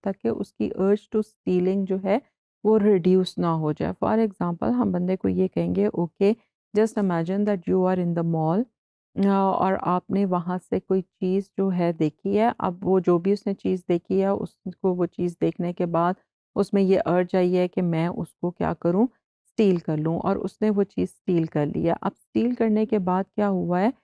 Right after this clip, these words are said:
कि उसने, उसकी, अ, जो प्लेयर, जैसे ही उसने प्लेयर फील किया है, हमने उसी वक़्त उसे ये कहा, "Okay, just imagine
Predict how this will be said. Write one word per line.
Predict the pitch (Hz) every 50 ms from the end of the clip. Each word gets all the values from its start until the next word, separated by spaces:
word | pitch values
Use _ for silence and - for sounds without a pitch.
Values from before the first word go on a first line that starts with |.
| _ _ _ _ _ _ _
कि | 226 233 226 226 226 226 220 220 -
उसने, | - - 175 208 202 - - 208 220 220 226 226 226 220
उसकी, | - - - 208 - _ _ _ 233 233 226 226 -
अ, | - - 196
जो | 180 - 208 214
प्लेयर, | - _ - 190 185 196 214 226 240 262 262
जैसे | 220 196 190 190 185 - -
ही | 214 214 226
उसने | 226 - - 220
प्लेयर | - - - 185 190 196 220 240 233 - _
फील | 185 185 185 180
किया | - _ 185 185 190 202
है, | 233 262 - _ _ _ _ _ _
हमने | - 208 202 208 226 247
उसी | 240 - - 214 - - 240
वक़्त | 240 226 226 - 214 - 214
उसे | 208 - 214
ये | 202 190 202 196
कहा, | 196 - 190 196 214 226
"Okay, | - - 185 185 - _ 226 226
just | 196 - 202 220 220 - -
imagine | 190 175 170 165 165 160 165 190 214 247